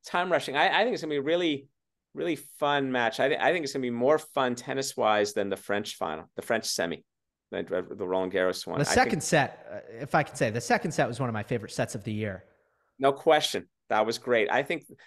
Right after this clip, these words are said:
Speaker 1: I don't know, I guess because I'm a fan of this kind of opportunistic, it's like I, I wrote this, I said, "You either take the bounce or the bounce takes you." So you need to see, when you see that moment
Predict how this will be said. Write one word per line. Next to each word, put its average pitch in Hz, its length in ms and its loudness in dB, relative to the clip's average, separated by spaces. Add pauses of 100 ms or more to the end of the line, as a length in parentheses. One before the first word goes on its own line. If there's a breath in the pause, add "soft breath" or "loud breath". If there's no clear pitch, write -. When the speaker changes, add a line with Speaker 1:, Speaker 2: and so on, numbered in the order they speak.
Speaker 1:
I 139 80 0
don't 165 80 4
know, 151 80 6
I 139 80 8
guess 147 200 2
because 139 220 -4
I'm 131 180 2
a 117 40 -2
fan 127 360 2
of 120 100 -2
this 110 160 -4
kind 104 260 0
of 98 100 0 (400)
opportunistic, 117 680 -2
it's 104 180 -2
like 110 160 2
I, 107 160 4 (100)
I 110 100 2
wrote 113 280 2
this, 104 220 -4
I - 20 0
said, 104 220 -2 (240 soft breath)
"You 143 100 0
either 180 100 2
take - 260 -4
the - 60 -2
bounce 131 320 2
or 120 60 -2
the 98 60 -8
bounce 113 260 -2
takes 104 300 -4
you." 101 240 -2 (640)
So - 240 2
you 131 180 4
need 180 140 0
to 135 80 0
see, 156 320 2
when 135 160 0
you 170 100 -2
see 185 320 -4
that 147 260 2
moment 139 420 0